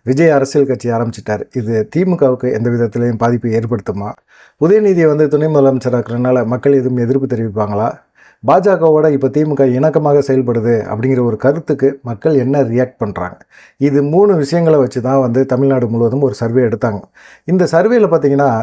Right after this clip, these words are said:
தமிழக வெற்றி கழகம் கண்டிப்பா விஜய் கட்சி வந்து தனிச்சு போட்டி போட்டாலே பத்து சதவீத வாக்குகளை வாங்குவாங்க அப்படிங்கிறது உறுதியா சொல்றாங்க. காரணம் வந்து என்னன்னு கேட்டீங்கன்னா, கமலஹாசன் கட்சி தொடங்கும் போது பார்த்தீங்கன்னா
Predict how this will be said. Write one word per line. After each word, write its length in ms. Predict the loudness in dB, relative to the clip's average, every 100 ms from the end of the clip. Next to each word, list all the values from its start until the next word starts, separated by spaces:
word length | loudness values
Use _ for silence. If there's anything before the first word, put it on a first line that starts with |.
| -6 -6
தமிழக 380 | 0 2 2 2
வெற்றி 220 | 2 2
கழகம் 360 | 2 2 0 -4 -14 -10
கண்டிப்பா 360 | -2 0 2 2
விஜய் 380 | 2 2 2 0
கட்சி 200 | -2 -4
வந்து 260 | -2 -2 -4 -10 -20 _
தனிச்சு 360 | 0 2 2 -2
போட்டி 260 | 0 0 0
போட்டாலே 400 | 0 2 2 2
பத்து 240 | 0 0
சதவீத 360 | 0 0 0 0
வாக்குகளை 500 | 0 0 0 2 0 -2 -10 _
வாங்குவாங்க 480 | -2 2 2 0 -2 -6 -8
அப்படிங்கிறது 480 | -10 -6 -2 0 0
உறுதியா 360 | 0 0 2 2 0
சொல்றாங்க. 320 | -2 -4 -6 -8
காரணம் 360 | 0 0 2 2
வந்து 120 | 2
என்னன்னு 220 | 2 0 0
கேட்டீங்கன்னா, 300 | -2 -2 -4 -6 -16 -20 _
கமலஹாசன் 540 | 2 4 4 2 0
கட்சி 180 | 0 2
தொடங்கும் 380 | 2 2 2 2
போது 140 | 4 2
பார்த்தீங்கன்னா 400 | 0 -2 0